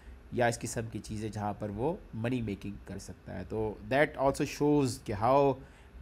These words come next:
man is controlling the economy as well। So it, so there is a link, uh, here। So,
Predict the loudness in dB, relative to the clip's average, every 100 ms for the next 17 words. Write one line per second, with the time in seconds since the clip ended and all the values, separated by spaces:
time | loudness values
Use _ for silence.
0 | 0 4 6 4 2 -8 -8 -6 -4 -2
1 | 0 0 -2 -4 -4 -2 -4 -4 -6 -10
2 | -14 -20 -20 -20 -16 -12 -10 -10 -12 -14
3 | -6 -2 -2 -2 -2 0 2 4 4 4
4 | 2 2 0 -6 -8 -4 -2 -2 -6 -6
5 | -4 -4 -6 -14 -20 -20 -20 -20 -20 -20
6 | -20 -20 -20 -20 -18 -16 -4 2